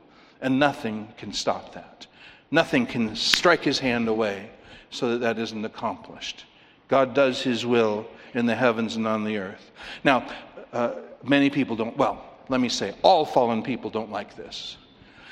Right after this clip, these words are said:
It, it starts with Satan. The sovereignty of God, of God is something Satan hated. He did not want God over him. He wanted to be over God.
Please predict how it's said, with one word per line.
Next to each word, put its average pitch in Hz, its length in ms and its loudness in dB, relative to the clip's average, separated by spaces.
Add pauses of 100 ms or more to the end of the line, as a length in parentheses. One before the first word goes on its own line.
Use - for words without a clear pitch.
(100)
It, 165 160 6
it 160 100 2
starts 170 460 4
with 165 160 4
Satan. - 640 0 (540)
The 139 100 2
sovereignty 160 540 4
of 156 120 -2
God, 135 220 6
of 131 160 2
God 123 240 6
is 123 100 0
something 117 380 -2
Satan 110 340 -4
hated. 101 520 -10
He 143 140 0
did 127 180 -2
not 135 400 2
want 120 320 0
God 113 260 0
over 104 320 -2
him. 98 220 -14
He 147 140 -6
wanted 117 300 -2
to 113 60 -8
be 98 220 -10 (400)
over 107 200 -4
God. 95 440 -6